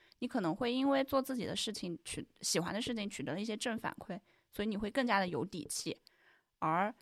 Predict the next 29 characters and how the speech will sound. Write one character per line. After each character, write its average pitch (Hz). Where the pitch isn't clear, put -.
去 -
选 -
择 143
做 247
自 247
己 233
喜 -
欢 196
的 175
事 -
情， -
本 185
身 247
是 262
需 -
要 208
一 160
定 190
的 151
底 -
气 -
的。 -
这 254
个 233
底 208
气 -
可 202
以 196
是 196